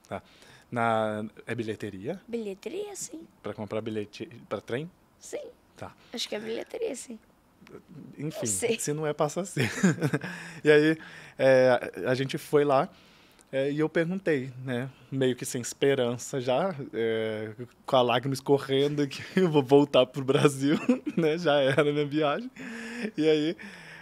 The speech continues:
Speaker 1: é, eu falei pro cara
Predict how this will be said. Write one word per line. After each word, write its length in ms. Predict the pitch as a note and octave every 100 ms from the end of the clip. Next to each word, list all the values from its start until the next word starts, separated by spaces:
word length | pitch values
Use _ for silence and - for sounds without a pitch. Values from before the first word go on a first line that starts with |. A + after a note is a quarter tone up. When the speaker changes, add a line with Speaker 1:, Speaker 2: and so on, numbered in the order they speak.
| -
Speaker 1:
é, 480 | C3+ C3 B2 A#2+ -
eu 840 | C3+ C3+ C3 C3 B2+ A#2+ B2 B2 - _ C3+
falei 320 | - C#3+ C3+
pro 120 | C3
cara 300 | C#3 C3 A#2+